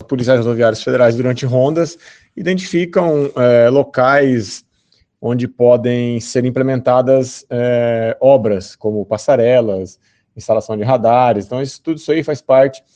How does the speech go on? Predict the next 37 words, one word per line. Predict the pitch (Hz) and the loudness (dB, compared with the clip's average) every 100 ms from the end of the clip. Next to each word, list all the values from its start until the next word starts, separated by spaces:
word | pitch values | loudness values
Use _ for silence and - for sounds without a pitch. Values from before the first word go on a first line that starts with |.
| _ _ _ | _ _ _
de | - 110 113 113 | -12 -6 -4 -4
levantamentos | 113 135 143 135 165 139 180 185 | -2 -2 -2 0 0 0 -4 -6
dos | 110 110 | -12 -12
policiais, | - 113 110 - 123 185 139 | -10 -10 -6 0 2 2 0
levantamentos | 107 104 110 107 - | -4 -6 -6 -6 -10
de | 202 | -4
dados | 110 107 | -4 -4
estatísticos, | 117 165 - 208 208 202 | -4 -6 -4 -6 -6 -6
em | 196 | -2
locais | 202 160 160 | 0 2 2
onde, | 156 160 170 175 _ _ _ - | 2 -2 -2 -4 _ _ _ -4
é, | 139 139 | 0 2
ocorrem | 151 135 151 156 | 0 0 0 0
mais | 147 151 143 147 | 0 -2 -2 -8
acidentes. | 139 147 127 107 90 - | -12 -6 -4 -4 -6 -4
Oficiar | 202 - - 175 151 | -4 -6 0 4 4
os | 165 123 | 4 4
órgãos | 135 156 123 110 | 2 2 -2 -4
oficiais, | - - 110 135 175 120 | -6 -2 2 2 2 -2
né, | 117 135 | -4 -4
os | 113 | -4
órgãos | 113 113 110 98 - - | -2 -2 -4 -10 -14 -6
administradores | 117 113 113 117 107 107 | -6 -6 -8 -8 -6 -6
das | 107 104 | -6 -6
rodovias, | 113 123 127 160 160 _ _ _ - | -6 -6 -4 -6 -8 _ _ _ -2
pra | 170 | -2
que | 185 | -2
se | - 185 | -8 -8
procedam, | 202 208 - 165 170 175 - | -4 -4 -2 -2 -2 -6 -6
é, | 139 139 139 139 | -2 0 0 -2
intervenções | 139 151 165 175 - - 147 160 156 - _ _ - | -4 -2 -2 -2 -4 -2 -2 -2 -6 -14 _ _ -6
no | 147 | -4
local, | 151 165 160 127 | 0 4 4 2
como | 120 117 | -2 -2
correções | 131 135 123 135 117 | 0 0 -2 -4 -4
de | 117 | -2
traçado, | 175 151 - 143 147 135 110 107 | -4 -2 0 2 2 2 0 -4